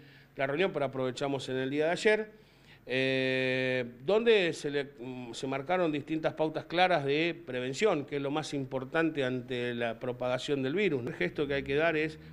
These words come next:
cumplir con los decretos. Nosotros estamos acostumbrados a veces a no cumplir con las normas que se dictan en nuestro país. Y lo primero que tenemos que hacer, porque teníamos el dato de que mayores de sesenta años o personas vulnerables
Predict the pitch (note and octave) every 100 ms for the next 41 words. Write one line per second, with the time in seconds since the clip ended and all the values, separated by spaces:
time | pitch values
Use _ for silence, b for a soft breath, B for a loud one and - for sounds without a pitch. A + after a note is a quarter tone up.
0 | B C#3+ C3 E3 D#3 C#3+ B2+ C3+ F3 F#3
1 | C3+ B2 A#2+ D3+ D3 D#3 D3+ C#3 C#3 C#3+
2 | E3 D3 D3+ D#3 C#3 D3 C#3+ C3+ F#3 D3
3 | B2+ B2+ B2+ C#3 C3 C3 C#3+ - B B
4 | - A#2 B2+ C#3+ D3 B2+ B2+ B2+ C3 B2+
5 | C#3 D#3+ D#3+ - B B B B B B
6 | C3 C#3 C#3 C3+ C3+ C3+ D3 D3+ D3+ F3
7 | F#3 D#3+ D#3 D#3 D#3+ D#3 D#3 A3+ F3 B2+
8 | C#3 D3 C#3 C#3 D3+ G#3 D3+ C#3 B2 A#2+
9 | A#2+ A#2+ A#2+ A2+ C3 C3 D3 C#3+ C3 C3
10 | B2 C3+ C3 D3+ E3+ D#3+ D#3+ C#3+ - A#2+
11 | A#2 A#2 - B2 - C#3 B2+ B2+ B2+ D#3
12 | D#3 C#3 C3